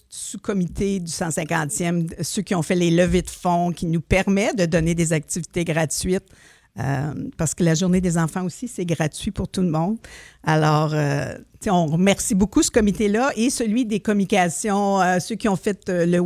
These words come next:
le site web de Saint-Albert, les vidéos, l'histoire de Saint-Albert, le travail qui a été mis là-dedans. Euh,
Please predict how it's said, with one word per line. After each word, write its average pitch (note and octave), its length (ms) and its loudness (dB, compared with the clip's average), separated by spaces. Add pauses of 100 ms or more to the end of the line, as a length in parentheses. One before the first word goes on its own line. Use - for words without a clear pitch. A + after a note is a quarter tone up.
le F#3 140 0
site - 320 -4
web F#3 220 0
de E3+ 240 2
Saint-Albert, F3 680 2 (400)
les F3 200 4
vidéos, F3 640 4
l'histoire F3+ 760 2
de F3+ 140 0
Saint-Albert, F3+ 580 0
le E3+ 160 2
travail F#3+ 480 2
qui - 80 -8
a G#3 40 0
été F#3+ 180 -2
mis F3+ 100 2
là-dedans. E3+ 640 0
Euh, C#3 200 -2